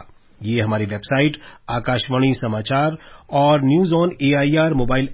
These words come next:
ऐप पर भी प्रसारित होगा। ये आकाशवाणी समाचार, डीडी न्यूज,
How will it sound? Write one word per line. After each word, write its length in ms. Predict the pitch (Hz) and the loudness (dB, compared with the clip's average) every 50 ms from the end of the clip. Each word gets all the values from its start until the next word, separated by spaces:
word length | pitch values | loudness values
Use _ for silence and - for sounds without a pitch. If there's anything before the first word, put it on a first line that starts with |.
| - | -6
ऐप 160 | 127 127 123 - | -6 -8 -6 -6
पर 120 | - 127 117 | -6 -4 -2
भी 140 | 107 135 160 | -2 -2 -2
प्रसारित 460 | 156 143 - - 120 117 117 110 139 | -2 -4 -4 -4 -4 -4 -4 -4 -2
होगा। 260 | 151 127 92 87 71 - - _ _ _ - - - - - - - - 139 | -2 -2 -4 -6 -8 -10 -14 _ _ _ -20 -20 -20 -20 -20 -20 -10 -2 2
ये 160 | 143 160 170 | 4 4 4
आकाशवाणी 600 | 165 - 147 147 147 175 175 151 - 175 180 180 | 4 2 0 2 2 2 2 2 4 4 4 4
समाचार, 540 | - - 147 151 151 147 160 160 165 180 185 | 4 4 2 2 2 2 2 2 2 0 -2
डीडी 360 | 180 127 110 117 117 123 120 | -4 -4 -4 -2 0 0 2
न्यूज, 420 | 117 127 139 147 156 165 160 - | 2 4 4 4 4 2 0 -4